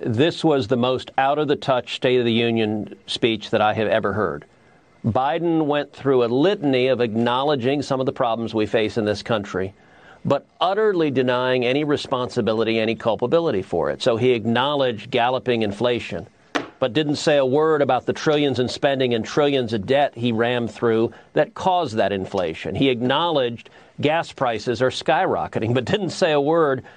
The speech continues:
about the war on domestic energy production that his administration led. He, he acknowledged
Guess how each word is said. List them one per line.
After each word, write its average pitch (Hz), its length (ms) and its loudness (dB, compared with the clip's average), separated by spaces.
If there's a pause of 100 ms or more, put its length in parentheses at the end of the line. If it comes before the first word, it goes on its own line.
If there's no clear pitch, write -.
(240)
about 131 480 0
the 131 100 2
war 151 680 4
on 127 400 0
domestic 131 500 0
energy 123 380 0
production 110 680 0 (260)
that 123 120 0
his 127 240 0
administration 113 800 0
led. 131 320 2
He, 120 180 0
he 135 140 2
acknowledged 131 840 0